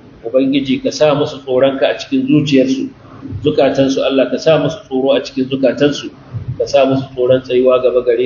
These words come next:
ka ranar gobe kiyama. Yan uwanmu Falastinawa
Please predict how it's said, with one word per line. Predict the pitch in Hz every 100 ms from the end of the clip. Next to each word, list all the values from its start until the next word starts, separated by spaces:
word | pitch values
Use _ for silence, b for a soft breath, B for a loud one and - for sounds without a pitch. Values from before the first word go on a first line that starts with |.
| 120
ka | 123
ranar | 117 113 110
gobe | 113 120 120
kiyama. | 117 120 113 - - - - - -
Yan | 120 123
uwanmu | 131 135 131
Falastinawa | - 127 131 - 131 127 131 127 127 - -